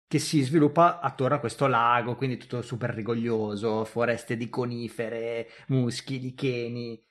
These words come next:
E, e praticamente la fauna di questo posto, cioè gli abitanti di questo posto, sono principalmente, diciamo, tra virgolette, dei bifolchi, cioè gente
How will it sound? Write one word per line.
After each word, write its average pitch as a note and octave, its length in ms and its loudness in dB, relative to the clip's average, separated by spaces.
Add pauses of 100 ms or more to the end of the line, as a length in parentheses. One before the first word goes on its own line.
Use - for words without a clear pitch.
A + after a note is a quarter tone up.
(240)
E, - 440 -8
e - 80 -2
praticamente G#3+ 680 2
la E3+ 100 4
fauna C#3+ 540 2
di A#2+ 80 -4
questo D3 340 0
posto, B2+ 520 2
cioè A#2+ 160 0
gli A#2 40 -2
abitanti B2+ 280 -2
di A#2+ 60 -2
questo D3 200 -2
posto, D#3+ 220 0
sono A2+ 260 -4
principalmente, F#3 1300 2
diciamo, C3 720 0
tra B2+ 120 -8
virgolette, B2+ 340 -2
dei A#2 160 -2
bifolchi, G#2 560 -6
cioè A2+ 180 -2
gente A2+ 580 -2